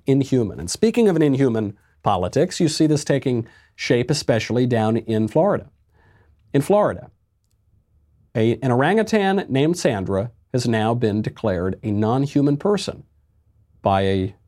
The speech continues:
by a judge. How can you be a non-human person? Isn't that a contradiction in terms? I certainly would have thought so. But nevertheless, the orangutan is a person. This is according to Judge Elena Liberatori. Oh,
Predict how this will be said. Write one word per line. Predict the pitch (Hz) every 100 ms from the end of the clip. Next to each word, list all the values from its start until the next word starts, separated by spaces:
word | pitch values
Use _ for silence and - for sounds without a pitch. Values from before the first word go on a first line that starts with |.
| _ _ _ _ _ _
by | 85
a | 95
judge. | 107 135 131 - - - _ _ _ _ _
How | -
can | 123 113
you | 107
be | 104 107
a | 123
non-human | 117 123 135 139 131
person? | 127 127 127 92
Isn't | 101 101
that | 92
a | 107
contradiction | 104 107 107 110 107 110
in |
terms? | 107 120 135
I | 117
certainly | 147 208 180
would | 117
have | 87
thought | 76 -
so. | - 92 143 _ _ _ _ _ _ _ _
But | -
nevertheless, | 101 95 117 98 87 - - - _ _ _ _ _
the | 127
orangutan | 120 90 80 - 95
is | 101
a | -
person. | - 185 -
This | 87
is | 110
according | 113 120 113
to | 110
Judge | 98 117 110 - - - _ -
Elena | 120 120 156 175 156
Liberatori. | 127 202 214 226 190 156 123 98 87 -
Oh, | 135 95